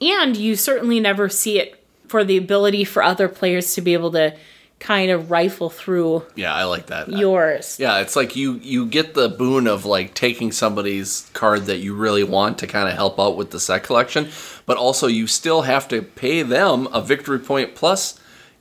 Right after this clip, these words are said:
Speaker 2: the cards to pay for that card that you're getting. So,
Speaker 1: Oh,
Speaker 2: like
Speaker 1: yeah. The c-, yeah, the cards you're using to pay for it go in their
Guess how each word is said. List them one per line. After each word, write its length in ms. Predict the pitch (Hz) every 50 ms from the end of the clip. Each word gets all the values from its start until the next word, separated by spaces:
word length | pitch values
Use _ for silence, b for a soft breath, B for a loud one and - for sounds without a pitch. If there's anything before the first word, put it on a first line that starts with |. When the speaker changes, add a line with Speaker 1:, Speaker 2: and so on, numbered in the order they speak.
| - -
Speaker 2:
the 140 | - 127
cards 400 | 120 - 151 151 151 147 135 127 -
to 80 | - 120
pay 240 | - 143 165 202 202
for 160 | - - 113
that 200 | 104 98 98 92
card 300 | - - 139 - 139 98
that 100 | 101 90
you're 160 | 82 82 87
getting. 420 | 90 92 104 156 - 98 90 82 -
So, 160 | - - -
Speaker 1:
Oh, 40 | 311
Speaker 2:
like 100 | 320 311
Speaker 1:
yeah. 340 | 320 320 277 185 160 165 165 -
The 160 | - 247 240 240
c-, 100 | - - -
yeah, 180 | 233 277 269 269
the 120 | 233 226
cards 340 | 220 - - 262 262 254 -
you're 100 | 277 277 262
using 340 | 247 240 240 226 233 214
to 60 | 214 240
pay 200 | 214 - 277 277
for 220 | - - 220 190
it 100 | - 196
go 140 | - 202 196
in 220 | 185 180 185 190
their 500 | 190 190 196 208 208 190 180 175 170 160